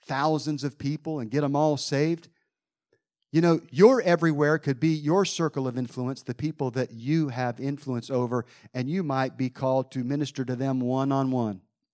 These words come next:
Regardless of whether it's one-on-one or mass evangelism, they went out and preached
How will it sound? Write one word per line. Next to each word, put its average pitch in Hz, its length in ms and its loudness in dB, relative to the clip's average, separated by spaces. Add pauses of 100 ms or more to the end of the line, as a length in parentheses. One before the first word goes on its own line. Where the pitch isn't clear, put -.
(960)
Regardless 170 800 2
of 127 200 -2 (360)
whether 143 260 2
it's 135 140 -4
one-on-one 147 720 0
or 117 220 -2 (220)
mass 143 420 0
evangelism, 135 880 0 (760)
they 139 220 2
went 165 260 2
out 160 240 4
and 135 220 -2
preached 156 400 -2